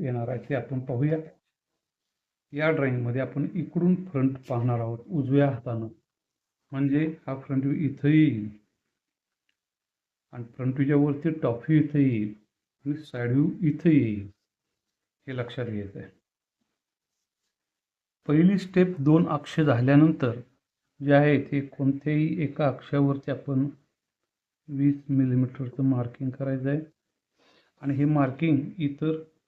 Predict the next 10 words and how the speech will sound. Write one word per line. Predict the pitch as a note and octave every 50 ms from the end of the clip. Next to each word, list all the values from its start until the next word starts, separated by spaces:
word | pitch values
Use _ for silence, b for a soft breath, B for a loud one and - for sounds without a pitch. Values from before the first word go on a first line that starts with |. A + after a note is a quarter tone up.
| _ _ _ _ _ _ -
तिन्ही | C#3+ C3+ C#3 C#3 D3 F3 F#3
अक्षावरती | F#3 D#3 B2 - - - C3+ B2+ C3 C#3 C3+ C3+ - - C3 A#2 A2+ A#2+
राहिलेल्या | A#2+ A#2 A#2 A#2 A#2 B2 B2 B2 B2
बाजूला | A#2+ A#2+ A2+ G#2+ B2+ C3 B2+ A#2+ G#2 G#2 - _ _ _ _ _ _ _ _ _ _
आपण | - - - - C3 B2 B2+ D#3+ G3+ - - _ _ _ _ -
टाकून | B2+ A#2+ - - B2+ A#2+
घ्यायचं | A#2+ A#2 A#2 A#2 - D3
आहे | D3+ E3+ F3 - _ _ _ _ _ _ _ _ _ _ _ _ _ _ _ _ _ _ _ _ _ _ _ _ _ _ _ _ _ _ _ _ _ _ _ _ _ _ _ _ _ _ _ _ _ _ _ _ _ _ _ _ _ _ _ _ _ _ _ _ _ _ _ _ _ _ _ _ _ _ _ _ _ _
आणि | D3 C#3+ D3 D3+ D3+ D#3 D#3
या | C#3+ D3 C#3+